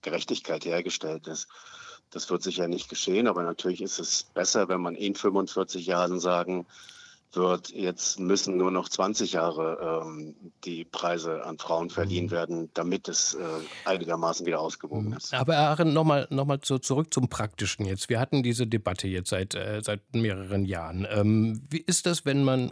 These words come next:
Speaker 2: als Programmmacher, äh, in einem Verlag sitzt oder Sie machen auch Programm fürs Literaturhaus Leipzig, das Sie auch, äh, leiten. Ist das dann ein Problem, weil man dann sieht, oh, wir müssen noch eine Frau unterbringen und, und wenn man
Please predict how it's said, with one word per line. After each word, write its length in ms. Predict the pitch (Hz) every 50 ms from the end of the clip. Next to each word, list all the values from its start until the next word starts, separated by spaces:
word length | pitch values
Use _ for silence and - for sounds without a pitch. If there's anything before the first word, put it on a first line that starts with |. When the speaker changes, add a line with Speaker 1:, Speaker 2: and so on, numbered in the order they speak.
| - _ _ - - - -
Speaker 2:
als 220 | 131 147 143 -
Programmmacher, 880 | - - 170 - - - 117 117 131 123 117 113 117 117 110 104 - 123
äh, 160 | 120 117 113
in 160 | - 131 123
einem 100 | 117 110
Verlag 440 | - - 117 113 110 104 107 - -
sitzt 240 | - 95 - - -
oder 200 | 110 110 113 113
Sie 180 | 110 120 131
machen 280 | 131 131 131 - 135 -
auch 240 | - 113 117 - -
Programm 440 | - 123 110 - - 113 120 120
fürs 200 | 113 - 120 -
Literaturhaus 760 | - 117 110 117 107 110 107 - - 117 110 113 110 104 -
Leipzig, 460 | - 123 139 180 175 - - 131 120
das 160 | - 123 110 -
Sie 140 | 127 -
auch, 280 | - 147 170 170 - -
äh, 120 | - 123 113
leiten. 560 | 110 110 110 98 90 90 92 - - 95 95 - - - - - - 104 -
Ist 180 | 143 151 -
das 140 | 180 170 -
dann 140 | 170 160 156
ein 140 | 156 147 147
Problem, 540 | - - 135 127 135 131 135 151 165 170
weil 120 | 151 139 139
man 180 | 143 139 135
dann 180 | 131 127 135 127 - - - 127
sieht, 360 | 117 123 143 170 170 - -
oh, 200 | 131 135 123 - -
wir 120 | 113 113
müssen 300 | 113 123 139 - 139 131
noch 140 | 123 117 113
eine 120 | 107 107
Frau 280 | 101 - - 101 107 135
unterbringen 800 | 160 160 175 175 - 175 156 131 143 - 160 175 190 190 180 170
und, 280 | 123 131 131 127 - -
und 200 | 135 127 120 -
wenn 120 | 131 131
man 320 | 131 127 127 127 123 120